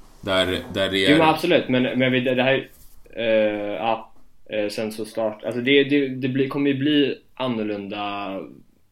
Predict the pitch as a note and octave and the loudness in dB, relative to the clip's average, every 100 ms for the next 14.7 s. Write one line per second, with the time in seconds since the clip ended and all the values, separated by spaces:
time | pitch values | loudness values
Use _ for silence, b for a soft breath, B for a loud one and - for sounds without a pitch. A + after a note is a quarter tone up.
0 | _ _ _ - A#2 G#2+ - G#2 G#2 G#2 | _ _ _ -14 -12 -12 -14 -12 -12 -12
1 | A2+ A#2+ - - E2+ D2+ C2+ F#2+ - F2+ | -10 -10 -10 -14 -14 -12 -10 -12 -12 -14
2 | F#2 F#2 A2 F#2+ F2 - G2+ F#2 F#2 F#2 | -10 -4 -4 -4 -10 -14 -14 -12 -12 -12
3 | F#2 F#2+ - F2+ G#2+ F#2+ F2 F2+ - G2+ | -12 -12 -14 -12 -10 -10 -12 -16 -12 -10
4 | F2+ E2+ - F#2 F#2 F#2+ F2+ E2 G#2+ G2 | -10 -14 -14 -10 -10 -10 -10 -10 -8 -8
5 | F#2+ F#2 B B B B A#2 - B2+ A2+ | -8 -10 B B B B -8 -4 -2 0
6 | A2+ G#2+ G#2 G#2 G2 G2 F#2 E2 A2 - | 0 0 0 -2 -4 -8 -8 -8 -8 -8
7 | G#2+ A2 G#2+ G2 G#2 G2+ G2 G2+ G2+ - | -6 -6 -6 -8 -8 -8 -10 -10 -10 -8
8 | G#2+ - - G2 G#2+ G#2+ A2+ A2+ - G2 | -8 -8 -12 -8 -8 -6 -6 -6 -8 -12
9 | - F#2+ F#2 F#2 F2+ b b b b b | -12 -10 -8 -10 -12 b b b b b
10 | - C3+ D#3+ D3 C#3+ C3+ B2+ B2 B2 - | -4 0 2 2 0 2 0 -2 -8 -6
11 | B2 A#2+ A2+ G2+ A2 G#2+ G#2+ G#2 G#2 G2 | -4 -4 -6 -6 -8 -6 -4 -4 -4 -8
12 | - - G2+ G2 F#2+ - F#2+ F#2+ F#2 G2 | -12 -14 -10 -8 -10 -12 -10 -8 -10 -10
13 | G2+ G2 G2 - G2 G2 F#2+ F#2 F#2 F#2 | -10 -10 -12 -14 -12 -12 -14 -16 -16 -16
14 | F#2+ F2+ F2 - - - - | -14 -14 -14 -16 -16 -14 -16